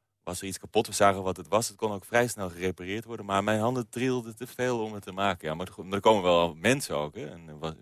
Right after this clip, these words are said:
als je een beetje in zo'n, eh, agrarische omgeving bent, zijn de mensen ook altijd wel technisch. Dus er was een man en die kwam met een busje met gereedschap. En die heeft het toen snel gemaakt. Ik zeg, "Doe jij het maar, want, eh, jij kan het heel goed." En, eh, toen heeft die man het vliegtuig weer gemaakt.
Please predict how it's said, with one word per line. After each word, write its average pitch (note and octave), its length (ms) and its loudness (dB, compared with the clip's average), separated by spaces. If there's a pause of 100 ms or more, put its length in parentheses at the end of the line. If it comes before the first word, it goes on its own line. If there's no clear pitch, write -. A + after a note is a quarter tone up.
als D#2+ 180 -12
je E2 60 -14
een D#2+ 60 -14
beetje D#2+ 240 -2
in E2 100 -12
zo'n, E2 280 -6
eh, E2 120 -2 (840)
agrarische F2+ 680 -2
omgeving G2 460 4
bent, F2+ 180 -6
zijn F#2+ 160 0
de F#2 80 0
mensen F#2+ 260 0
ook F2 100 0
altijd F2+ 220 -6
wel F2+ 120 -2
technisch. E2 540 -2
Dus D#2+ 140 -14
er D2+ 60 -20
was F2 180 -2
een E2 120 -8
man D#2+ 260 0
en D#2 120 -10
die D2+ 80 -16
kwam D#2+ 160 -10
met D#2 120 -12
een D2+ 120 -16
busje E2 300 -8
met D2+ 160 -12
gereedschap. D2 680 -10 (800)
En F2+ 160 -16
die F2+ 100 -4
heeft F2 140 0
het - 100 -20
toen E2 140 -20
snel F#2 280 -4
gemaakt. F2+ 260 -6
Ik - 40 -10
zeg, E2+ 80 -2
"Doe F#2+ 120 -8
jij G#2 200 2
het A2 120 -8
maar, E2+ 260 -8 (140)
want, F2+ 280 -18
eh, F2+ 200 -16
jij F#2 120 -12
kan F#2 160 -12
het F#2+ 100 -10
heel E2+ 140 -10
goed." - 380 -16
En, D#2+ 180 -10
eh, D#2 60 -14
toen F2+ 140 -8
heeft F#2 120 -4
die F#2+ 100 -8
man G2+ 180 6
het G2+ 100 0
vliegtuig G#2 340 -4
weer F#2+ 140 -2
gemaakt. E2+ 500 -16